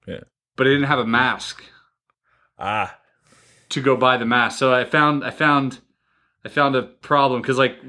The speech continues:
Speaker 2: where, where we live right now, it's mandatory to wear masks indoors.
Speaker 1: Yeah, same.
Speaker 2: Uh, which is totally cool.
Speaker 1: Yeah.
Speaker 2: But
Speaker 1: If you don't have one,
Speaker 2: I
Speaker 1: you
Speaker 2: didn't
Speaker 1: can't get one.
Speaker 2: have a ma-, so I, I'm, like, going, I'm like, could, you know,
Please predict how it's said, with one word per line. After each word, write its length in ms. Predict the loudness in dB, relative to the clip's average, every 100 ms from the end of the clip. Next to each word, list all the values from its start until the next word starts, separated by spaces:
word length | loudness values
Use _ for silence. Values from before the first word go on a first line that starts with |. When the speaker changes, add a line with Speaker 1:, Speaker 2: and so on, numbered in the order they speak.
| -4
Speaker 2:
where, 220 | -2 -2
where 260 | 0 0
we 160 | 2 4
live 240 | 4 4
right 140 | 2 0
now, 140 | -2
it's 120 | -4 -4
mandatory 480 | -2 -2 0 -2
to 40 | 0
wear 120 | 0
masks 420 | -2 -2 -6 -14
indoors. 540 | -12 -8 -6 -6 -4 0
Speaker 1:
Yeah, 220 | 2 0
same. 360 | -2 -4 -4 -10 _ _ _ _
Speaker 2:
Uh, 300 | -6 -4 -4
which 260 | -6 -10 -8
is 120 | -10
totally 280 | 0 2 2
cool. 300 | 2 0 0
Speaker 1:
Yeah. 240 | -2 -2 -2 -8 _ _ _
Speaker 2:
But 440 | 0 2 2 -2 _ _
Speaker 1:
If 140 | -8
you 60 | -2
don't 140 | 0
have 180 | 0 0
one, 200 | 0 2
Speaker 2:
I 80 | 0
Speaker 1:
you 40 |
Speaker 2:
didn't 140 | 0 0
Speaker 1:
can't 140 | 2
get 140 | 0 0
one. 160 | 2
Speaker 2:
have 220 | 2 0
a 60 | -2
ma-, 300 | -2 0 -2 -2
so 140 | 0 0
I, 140 | 0 -2
I'm, 80 |
like, 200 | 0 0
going, 220 | 2 0 0
I'm 160 | -2
like, 180 | -2 -4 -8 _ _ _ _ _ _ _ _ _ _ _ _ _
could, 180 | -12 -12 _ -4
you 120 | -2
know, 160 | -2